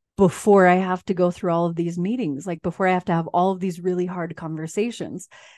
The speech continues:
This is too difficult. I'm not gonna make it through." But then guess what happened?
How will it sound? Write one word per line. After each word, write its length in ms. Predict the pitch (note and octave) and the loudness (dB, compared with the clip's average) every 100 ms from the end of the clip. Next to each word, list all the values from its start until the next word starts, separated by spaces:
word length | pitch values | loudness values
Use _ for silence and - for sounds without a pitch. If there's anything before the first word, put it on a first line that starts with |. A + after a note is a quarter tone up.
| _ - | _ -12
This 160 | F3+ | -8
is 140 | F3 - | -6 -4
too 160 | G#3 | 0
difficult. 420 | G3+ A#3 - - - | 2 2 0 0 0
I'm 100 | E3 | -2
not 140 | E3+ | -4
gonna 140 | G3 G3 | -6 -8
make 180 | G3 | -8
it 140 | F#3 - | -10 -10
through." 340 | C#4+ - - _ _ _ _ _ _ _ _ _ _ _ | -8 -6 -8 _ _ _ _ _ _ _ _ _ _ _
But 120 | G3+ G#3 | 0 2
then 160 | C4 | 4
guess 240 | C4 B3+ C#4 | 4 2 2
what 100 | B3+ | 4
happened? 560 | C#4 C4+ G3 D3+ E3 | 4 4 2 2 -4